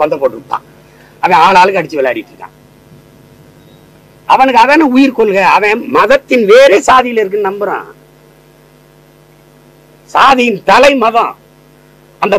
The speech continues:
மதத்தின் தலைவன் கடவுள். நீங்க அண்ணல் அம்பேத்கர் வந்து தெளிவா எழுதிருக்காங்க, நீங்க அதை படிங்க. என்ன சொல்றாருன்னா, பிறப்பின் அடிப்படையில் பேதம் கற்பிக்கிற இந்த வர்ணாசிரம கோட்பாடு, இந்த சனாதன கோட்பாடுங்கிறது மூவாயிரம் ஆண்டுகளை தாண்ட இந்த நிலத்துல இருக்கு.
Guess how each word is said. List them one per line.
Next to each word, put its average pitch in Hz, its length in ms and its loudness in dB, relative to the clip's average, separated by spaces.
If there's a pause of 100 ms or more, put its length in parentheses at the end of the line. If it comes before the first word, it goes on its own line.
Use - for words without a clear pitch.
மதத்தின் 247 520 -2
தலைவன் 285 440 0
கடவுள். 247 320 2 (560)
நீங்க 190 160 -6
அண்ணல் 196 280 -2
அம்பேத்கர் 202 420 -4
வந்து 180 140 -8 (120)
தெளிவா 247 280 0
எழுதிருக்காங்க, 143 460 -6
நீங்க 147 160 -8
அதை 131 120 -12
படிங்க. 185 260 -4
என்ன 147 180 -10
சொல்றாருன்னா, 139 400 -4 (1800)
பிறப்பின் 269 520 2
அடிப்படையில் 214 580 -2
பேதம் 208 360 0
கற்பிக்கிற 196 420 -2 (100)
இந்த 190 140 -6 (100)
வர்ணாசிரம 196 640 -2
கோட்பாடு, 175 360 0
இந்த 139 140 -4
சனாதன 208 460 0
கோட்பாடுங்கிறது 180 640 0
மூவாயிரம் 208 340 0
ஆண்டுகளை 180 260 -2
தாண்ட 165 220 -4
இந்த 135 160 -8
நிலத்துல 135 380 -8
இருக்கு. 131 260 -12